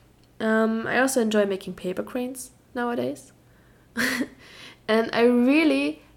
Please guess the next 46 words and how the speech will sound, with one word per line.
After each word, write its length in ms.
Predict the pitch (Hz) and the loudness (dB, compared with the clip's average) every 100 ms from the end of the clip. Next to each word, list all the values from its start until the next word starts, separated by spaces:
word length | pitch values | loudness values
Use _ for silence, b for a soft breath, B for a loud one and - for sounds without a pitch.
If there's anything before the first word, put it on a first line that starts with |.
| - | -4
really 240 | 247 277 | 0 2
wanna 180 | 254 247 | 2 2
start 280 | 247 233 233 | 0 -2 -2
embroidery 640 | 226 196 196 180 190 202 - - | 0 2 0 -2 -8 -12 -16 -14
because 280 | 233 233 254 | -6 -2 -2
it 100 | 269 | 0
seems 260 | 311 320 - | 0 2 2
so 160 | 320 | 2
fun 520 | 339 311 320 370 339 320 | 0 -2 -6 -2 -2 0
and 80 | |
it 80 | 285 | 0
feels 220 | 277 311 | 2 2
like 120 | 302 269 | 0 -4
something 460 | - 262 262 262 | -4 -4 -4 -4
that 160 | 226 220 | -2 -2
would 140 | 214 | -4
fit 320 | 214 - 233 | -6 -4 -4
me 160 | 190 185 | -2 -4
so 260 | - - 233 | -6 -8 -8
well. 460 | 233 233 208 185 b b b | -6 -6 -8 -10 b b b
So 160 | - 226 | -8 -2
I 120 | 202 | 0
wanna 180 | 233 220 | 2 0
start 220 | 214 208 | -2 -4
embroidery, 600 | 190 190 170 - 180 208 208 | -4 -4 -4 -4 -6 -8 -6
but, 340 | 208 202 202 | -4 -2 -4
um, 560 | - 196 190 190 190 196 _ _ - | -4 -4 -4 -4 -8 -10 _ _ -6
I'll 140 | 302 294 | 0 4
leave 160 | 262 | 4
that 100 | 208 | 2
as 100 | 196 | -2
a 60 | 190 | -4
project 420 | - 185 185 180 | -4 -4 -4 -8
for 380 | - 180 180 185 - | -8 -8 -8 -10 -16
next 420 | 196 - - - - | -14 -12 -10 -10 -8
year. 300 | - - 240 | -8 -4 -2
<laughs> 60 | 254 - - _ _ _ _ _ _ _ _ _ _ - B B B B B - | -4 -6 -16 _ _ _ _ _ _ _ _ _ _ -20 B B B B B -2
Uh, 180 | 262 262 | 2 4
number 220 | 285 294 | 4 4
eighteen, 480 | 294 294 226 196 180 | 4 2 0 2 2
what 160 | 240 | 0
surprised 480 | - 220 214 196 202 | -2 0 2 2 2
you 80 | 196 | -2
most 400 | 190 185 185 - | 0 -2 -2 -6
this 200 | 180 - | -8 -6
year? 280 | 175 175 | -6 -8